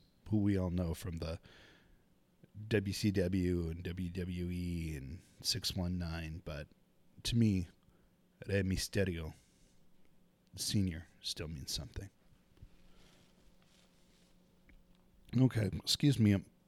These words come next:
excuse my rant on, uh, Rey Mysterio Senior. Uh, F-, <laughs> Fuego del Sol just reminds me a lot of Rey Junior in his early career.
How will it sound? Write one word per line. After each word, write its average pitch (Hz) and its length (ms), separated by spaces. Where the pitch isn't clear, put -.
excuse - 400
my 95 140
rant 85 400
on, 78 280
uh, 76 260
Rey 90 100
Mysterio 90 560
Senior. - 420
Uh, 110 320
F-, - 300
<laughs> 107 160
Fuego 127 360
del 110 140
Sol 110 300
just 95 240
reminds 98 340
me 101 80
a 92 60
lot 90 220
of 85 200
Rey 95 260
Junior 92 460
in 101 280
his 98 360
early 101 300
career. 92 840